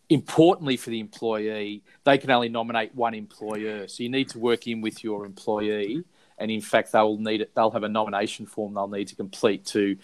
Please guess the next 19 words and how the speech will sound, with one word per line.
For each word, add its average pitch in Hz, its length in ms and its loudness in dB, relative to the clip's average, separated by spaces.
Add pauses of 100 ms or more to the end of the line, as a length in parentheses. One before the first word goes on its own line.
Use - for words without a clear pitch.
(240)
to 120 100 4
say, 104 240 4
"Yep, 117 360 2
I'm 127 140 4
nominating 113 540 0
you, 110 160 -6
employer." 107 760 -4 (280)
That's - 220 -4 (140)
obviously 107 340 -4
relevant 104 360 -4
if 95 120 -16
there 92 100 -8
was 98 160 -6
more 101 160 0
than 98 100 -4
one 98 160 4
employer. 98 600 0
But, - 260 -2
um, 104 260 4